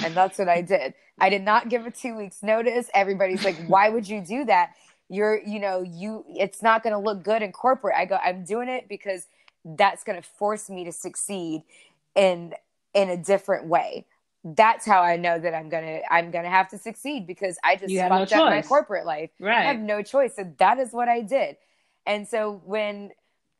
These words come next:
Speaker 1: when I first started, I used to, uh, I used to get the emails and stuff from the religious organizations trying to save me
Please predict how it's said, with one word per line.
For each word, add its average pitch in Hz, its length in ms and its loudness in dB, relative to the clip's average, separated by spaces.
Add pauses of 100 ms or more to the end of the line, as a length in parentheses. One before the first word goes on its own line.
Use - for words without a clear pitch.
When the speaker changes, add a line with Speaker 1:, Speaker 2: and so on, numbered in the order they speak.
Speaker 1:
when 214 200 -4
I 285 140 4
first 277 340 -2
started, 202 640 0
I 180 120 2
used 190 340 -8
to, 180 300 -6
uh, 160 360 -6 (200)
I 165 40 0
used 185 200 -4
to 226 60 -12
get 226 180 -4
the - 160 -8
emails 170 500 -6
and - 100 -16
stuff 175 240 -6
from 175 180 -6
the 175 80 0
religious 156 540 -6
organizations 165 840 0
trying 160 280 2
to 160 60 0
save 151 480 0
me 156 400 -2